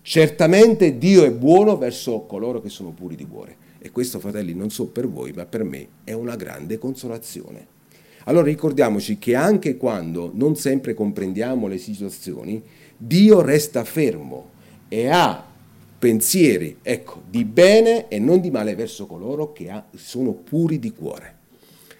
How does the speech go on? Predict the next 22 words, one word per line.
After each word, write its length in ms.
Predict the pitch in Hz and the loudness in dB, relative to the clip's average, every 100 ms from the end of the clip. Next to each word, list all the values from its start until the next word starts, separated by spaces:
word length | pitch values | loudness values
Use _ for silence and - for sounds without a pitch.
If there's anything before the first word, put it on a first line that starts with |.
| _ _ _ _ _ - | _ _ _ _ _ 2
"Però 300 | 175 214 254 | 6 8 8
devo 240 | 196 170 | 8 6
anche 260 | 160 208 185 | 6 4 2
raccontarvi 680 | 165 160 135 127 160 147 113 | 0 -2 -4 -2 -2 -2 -4
questo", 420 | 135 156 - 110 | -2 -2 -2 -10
dice 240 | 92 95 | -12 -14
Asaf, 640 | 80 73 76 65 - - _ _ | -16 -16 -20 -20 -20 -20 _ _
"che 240 | 135 123 | -10 -8
quasi 400 | - 214 208 185 | -2 -2 -2 -6
quasi 600 | - 117 90 85 - 95 | -4 -4 -4 -10 -10 -6
i 20 | |
miei 160 | 120 156 | -4 -4
piedi 520 | 139 92 78 95 104 - _ _ _ _ | -4 -8 -6 -6 -6 -10 _ _ _ _
scivolassero." 920 | - 123 131 101 71 - - - - _ _ _ _ _ _ _ _ _ _ _ _ _ _ _ _ _ | -16 -10 -8 -8 -10 -14 -20 -20 -20 _ _ _ _ _ _ _ _ _ _ _ _ _ _ _ _ _
Che 220 | - 113 | -14 -12
cosa 200 | - 113 | -8 -8
significa? 520 | 101 92 80 - - - _ _ _ _ _ | -8 -12 -14 -16 -20 -20 _ _ _ _ _
Quasi 320 | - 185 196 | -4 -2 -2
quasi 420 | - 113 87 85 123 | -2 -2 -4 -4 -2
io 160 | 131 | 0
voglio 240 | 113 123 107 | 0 -2 -2
raccontarvi 840 | 117 - 131 123 80 73 76 110 | -4 -4 -4 -2 -6 -10 -10 -12